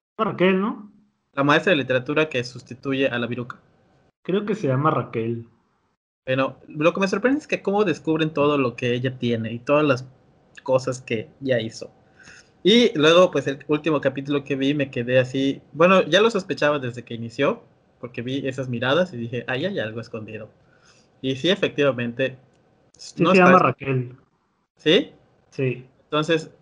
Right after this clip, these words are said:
Speaker 2: me sorprende mucho cómo, este, en todo lo que hizo. Creo que es
Speaker 1: Pero,
Speaker 2: una
Speaker 1: ¿cómo
Speaker 2: de-
Speaker 1: que lo que hizo?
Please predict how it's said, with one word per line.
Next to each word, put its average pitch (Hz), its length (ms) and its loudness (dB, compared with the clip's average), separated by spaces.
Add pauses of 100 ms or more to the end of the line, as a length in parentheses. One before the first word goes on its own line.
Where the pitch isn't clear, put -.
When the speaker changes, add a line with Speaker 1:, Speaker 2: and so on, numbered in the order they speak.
(300)
Speaker 2:
me 151 160 0
sorprende 175 400 2
mucho 156 500 0 (1200)
cómo, 147 520 -4
este, 117 480 -6
en 117 160 -8
todo 170 180 8
lo 170 140 4
que 127 140 -4
hizo. 156 400 -6 (680)
Creo 208 120 -4
que - 60 -8
es 170 60 0
Speaker 1:
Pero, 160 160 4
Speaker 2:
una - 40 -2
Speaker 1:
¿cómo 185 200 4
Speaker 2:
de- 185 100 4
Speaker 1:
que - 40 6
lo 135 80 2
que 135 140 2
hizo? 139 460 0